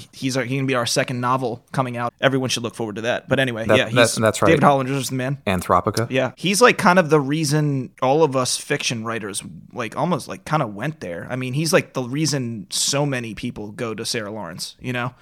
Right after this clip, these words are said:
Speaker 1: At least me and Katie, like, specifically. But, I mean, I know you and, oh, countless other people who've gone to Sarah Lawrence's grad program, the M F A program, pretty much, like, he's almost universally seen as the best professor there,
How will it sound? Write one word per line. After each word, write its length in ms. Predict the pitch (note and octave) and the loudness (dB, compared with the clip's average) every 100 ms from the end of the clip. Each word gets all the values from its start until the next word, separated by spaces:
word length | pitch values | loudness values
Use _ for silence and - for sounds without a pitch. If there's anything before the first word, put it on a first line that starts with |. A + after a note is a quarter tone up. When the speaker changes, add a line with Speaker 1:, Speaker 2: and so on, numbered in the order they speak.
| - - _ D#3+ | -20 -20 _ 6
Speaker 1:
At 120 | G3 | 8
least 180 | G#3 F3+ | 8 6
me 120 | D#3 | 4
and 80 | B2 | 2
Katie, 360 | B2+ A2 G#2 - | -2 -4 -8 -10
like, 180 | A#2 G2 | -8 -6
specifically. 680 | - A#2 A#2+ A2+ G#2 G#2 - - _ | -6 -6 -6 -8 -10 -12 -14 -20 _
But, 200 | - C3 C3+ | 2 4 4
I 60 | |
mean, 160 | C3 B2+ | 2 2
I 80 | C3+ | 0
know 180 | B2 A2+ | 0 -2
you 460 | A2+ A#2+ A#2 A2+ | -4 -4 -2 -4
and, 240 | G2 G2 G#2 - | -6 -10 -4 4
oh, 180 | C3 | 4
countless 400 | A2+ F#3 E3 B2+ | 4 6 6 4
other 160 | B2+ A#2 | 2 0
people 380 | B2 A#2 A#2 A2+ | -2 -2 -4 -4
who've 400 | B2 A#2+ A2+ - - _ - _ - | -2 -2 -4 -12 -20 _ -20 _ 0
gone 220 | C#3 D#3 C#3 | 6 8 8
to 60 | |
Sarah 240 | - C3+ B2+ | 4 2 0
Lawrence's 320 | B2+ A2+ A#2 | -2 -6 -6
grad 240 | B2 A#2 - | -2 -2 -2
program, 420 | A#2 G#2+ A2+ A2 | -6 -6 -8 -8
the 140 | G#2 A#2 | -8 -6
M 80 | B2 | -4
F 120 | A2+ | -4
A 80 | A2+ | -6
program, 540 | A#2 A2+ A2+ A2+ G#2 - _ _ _ _ - | -6 -6 -8 -8 -10 -16 _ _ _ _ 0
pretty 160 | F#3+ C3 | 2 2
much, 320 | A#2 - - | 0 -4 -4
like, 280 | B2 G2 - _ | -6 -8 -16 _
he's 300 | - D3 B2+ - | -6 -4 -2 4
almost 320 | D#3+ F3+ D#3 | 6 8 6
universally 520 | D#3+ C#3 B2+ A#2+ B2 A2 | 2 0 0 -2 -2 -4
seen 240 | A#2+ G2 | -4 -6
as 120 | G#2 | -12
the 80 | - | -10
best 200 | E2 - | -8 -8
professor 380 | E2 C#2 - - | -8 -10 -10 -10
there, 240 | C2 - | -12 -14